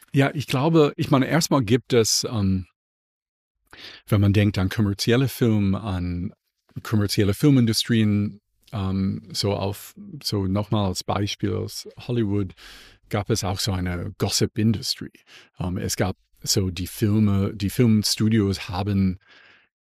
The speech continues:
selber Gossip in der Welt, <laughs> ähm, geschafft. Ähm,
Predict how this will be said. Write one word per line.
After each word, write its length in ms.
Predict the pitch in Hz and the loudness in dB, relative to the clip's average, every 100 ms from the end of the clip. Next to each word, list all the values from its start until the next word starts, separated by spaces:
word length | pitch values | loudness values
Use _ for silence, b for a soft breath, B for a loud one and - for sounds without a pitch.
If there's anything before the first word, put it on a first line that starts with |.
| - | -14
selber 840 | 135 90 82 98 113 98 98 98 | -8 -6 -2 2 2 2 0 0
Gossip 480 | 85 98 98 - - | -2 -4 -2 -2 -2
in 100 | 92 | -2
der 160 | 92 87 | -2 0
Welt, 460 | 110 101 - - - | 0 0 -8 -12 -6
<laughs> 720 | - 113 - - - _ - | -2 -2 -4 -20 -20 _ -4
ähm, 300 | 92 90 87 | -2 -2 -4
geschafft. 720 | 98 - 85 - - - - | -2 -2 -4 -8 -10 -10 -6
Ähm, 340 | 113 92 95 | -4 -2 -2